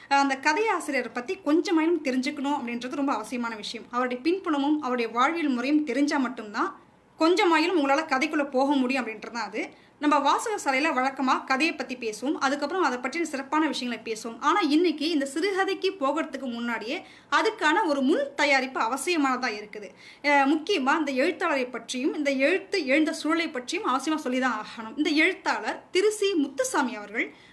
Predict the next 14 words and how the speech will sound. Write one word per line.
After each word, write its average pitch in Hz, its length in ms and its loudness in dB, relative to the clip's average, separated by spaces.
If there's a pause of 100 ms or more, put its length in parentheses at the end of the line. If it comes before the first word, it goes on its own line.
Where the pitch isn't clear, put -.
(140)
மலேசிய 370 420 4
வாழ் 262 240 -2
தமிழர். 226 560 -12 (160)
ஆயிரத்தி 359 380 2
தொள்ளாயிரத்தி 311 480 0
எழுபதுகளுக்கு 302 560 2
பிறகான 269 600 0
இவருடைய 330 560 2
இலக்கிய 302 480 -2
பங்களிப்பு 247 560 -2
ரொம்ப 330 260 2
ரொம்ப 381 220 0
முக்கியமானது 269 720 0
மலேசியாவுல. 226 680 -4